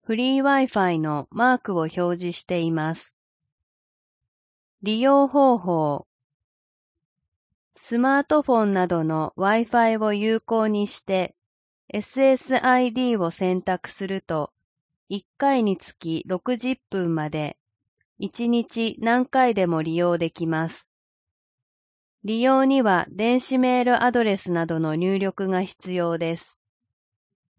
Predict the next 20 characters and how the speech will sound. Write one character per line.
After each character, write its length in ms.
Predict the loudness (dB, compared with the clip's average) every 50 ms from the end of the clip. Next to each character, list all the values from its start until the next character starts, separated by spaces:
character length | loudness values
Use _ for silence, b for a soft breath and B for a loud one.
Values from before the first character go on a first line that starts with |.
| _ _ _ _ _ _ _ _ _ _ -4
協 240 | 0 2 2 4 4
力 300 | 2 2 0 0 -2 0
店 260 | 2 2 4 4 2
舗 140 | 2 0 0
も 160 | 0 0 0
募 160 | 0 -2 -4
集 300 | -4 -4 -2 -2 -2 -2
し 120 | -4 -6
て 160 | -4 -2 -2 0
い 100 | 0 0
ま 220 | 0 0 0 0
す。 240 | -2 -6 -14 _ _ _ _ _ _ _ _ _ _ _ _ _ _ _ _ _ _ _ _ _ _ _ _ _ _ _ _ -16
詳 320 | -10 -4 -2 0 0 0
細 380 | 0 0 2 2 4 4 2 2
は、 320 | 2 2 2 2 0 -2 _ _ _ _ _ _ _ _
産 400 | _ -4 -2 0 0 0 0 0
業 200 | 2 2 2 2
政 380 | 0 0 -2 -2 0 -2 -2
策 340 | 0 -2 -2 -2 -4 -14 -10
課 300 | -6 -4 -4 -4 -4 -6